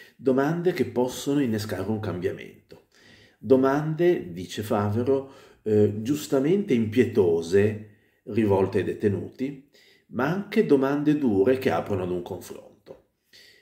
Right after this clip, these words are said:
Domande che possono essere dure anche per noi liberi, in realtà. Per esempio, fino a che punto può arrivare una democrazia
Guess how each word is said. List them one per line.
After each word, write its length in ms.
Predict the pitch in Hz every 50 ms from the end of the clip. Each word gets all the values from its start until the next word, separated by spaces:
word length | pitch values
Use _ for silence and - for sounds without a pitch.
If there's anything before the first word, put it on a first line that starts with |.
| _ _ _
Domande 720 | - 117 113 147 143 143 139 139 139 143 147 151 175 175 170
che 140 | - 123
possono 460 | 110 104 123 120 - - - 127 117 113
essere 600 | 117 113 113 - - - 127 127 127 135 131 120
dure 300 | 107 107 113 123 123 98
anche 240 | 92 101 101 104
per 180 | - - - -
noi 140 | 85 95 113
liberi, 460 | 147 160 117 82 73 - - 85 85
in 40 | 87
realtà. 460 | 87 87 87 - - 85 78 - - - - _ _ _ _ _ -
Per 160 | - - 117 104
esempio, 580 | 104 110 104 107 98 82 82 80 - 82 -
fino 460 | - - - - 165 165 165 151 143
a 60 | 131 -
che 160 | - 127 113
punto 540 | 117 - 147 139 117 90 - - 101 101 -
può 120 | - 107
arrivare 400 | 101 98 98 92 104 92 92 92
una 140 | 95 95 92
democrazia 1000 | 90 101 107 98 101 98 - - 101 - - - - 101 92 90 87 87 -